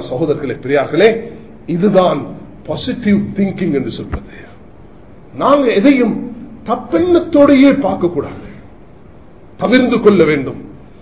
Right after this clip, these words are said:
அதிகமான ஃபித்னாக்கள், குழப்பங்கள் மனிதனை தூண்டுறது.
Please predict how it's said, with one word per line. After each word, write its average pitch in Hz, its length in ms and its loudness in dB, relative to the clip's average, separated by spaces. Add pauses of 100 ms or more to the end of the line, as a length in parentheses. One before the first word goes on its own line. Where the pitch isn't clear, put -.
(140)
அதிகமான 214 680 4 (540)
ஃபித்னாக்கள், 233 760 2
குழப்பங்கள் 202 680 2 (480)
மனிதனை 269 440 0 (580)
தூண்டுறது. 226 560 0